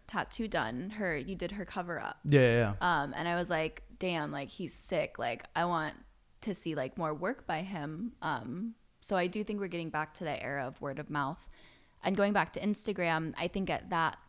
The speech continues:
Speaker 1: point in time, it was very, like, it, Instagram was a fad. So you wanted the, ins-, it was like TikTok now. Like, it was the Instagram, um, recommendations. Like, you gotta put the, the signature Instagram picture up. Like,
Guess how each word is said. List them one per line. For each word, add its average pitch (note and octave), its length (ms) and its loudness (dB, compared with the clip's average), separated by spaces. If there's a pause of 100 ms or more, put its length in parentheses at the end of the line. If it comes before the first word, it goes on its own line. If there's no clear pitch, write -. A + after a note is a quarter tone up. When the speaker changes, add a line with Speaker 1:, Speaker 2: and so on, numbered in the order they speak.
(100)
Speaker 1:
point F3+ 280 2
in F3 200 -6
time, F#3 800 -2
it F#3+ 180 2
was F3+ 260 0
very, F3 320 -2
like, D3+ 280 -4 (300)
it, G3 120 2
Instagram F#3 560 0
was E3 120 -2
a D#3+ 80 -2
fad. A3+ 440 2
So E3 380 0 (260)
you F#3+ 160 0
wanted F3 440 0
the, F3 120 -4
ins-, F#3+ 180 -6
it F#3+ 100 2
was F#3 120 0
like E3+ 160 -2
TikTok - 580 -6
now. F#3 220 2
Like, C3 200 -4
it - 80 -2
was E3+ 160 -2
the D3 120 -4
Instagram, F3 600 -2 (460)
um, C3+ 540 -2 (560)
recommendations. F#3+ 840 -2
Like, F3 240 -4
you E3+ 80 -6
gotta D#3+ 160 0
put - 260 -8
the, D#3+ 260 -2
the D#3+ 100 0
signature F#3+ 540 -2
Instagram F3 520 -4
picture G3+ 460 -2
up. F#3 340 2
Like, D#3+ 280 -2